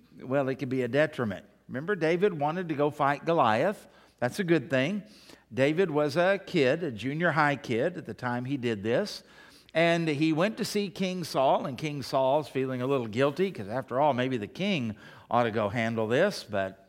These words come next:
he's too afraid like everyone else. And so to assuage his guilt, he said, uh, "Here, David, you know, take my armor."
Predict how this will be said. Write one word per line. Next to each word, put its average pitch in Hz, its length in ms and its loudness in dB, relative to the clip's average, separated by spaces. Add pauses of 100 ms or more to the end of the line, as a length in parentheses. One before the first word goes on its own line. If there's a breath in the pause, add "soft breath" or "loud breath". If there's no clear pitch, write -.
he's 123 200 -8
too 143 280 -2
afraid 135 440 0
like 113 220 -4
everyone 123 420 -4
else. 165 380 0 (380 loud breath)
And 208 140 2
so 233 380 6
to 175 500 4
assuage 190 580 2
his 139 240 0
guilt, 139 600 2 (640 soft breath)
he 170 100 -4
said, 156 340 0
uh, 151 140 6
"Here, 180 240 2
David, 151 460 0
you 156 100 -2
know, 143 360 2
take 175 340 -2
my 160 240 2
armor." 104 520 0